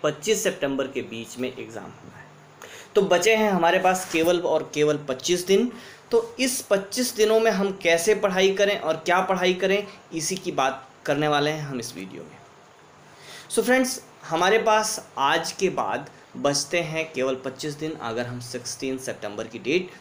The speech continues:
मान लें तो। अब I hope कि आप पढ़ते रहे होंगे, लेकिन अभी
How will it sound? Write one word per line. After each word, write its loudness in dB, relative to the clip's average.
मान -4
लें -6
तो। -6
अब 0
I 2
hope 4
कि -6
आप 0
पढ़ते 0
रहे 0
होंगे, -4
लेकिन 2
अभी 2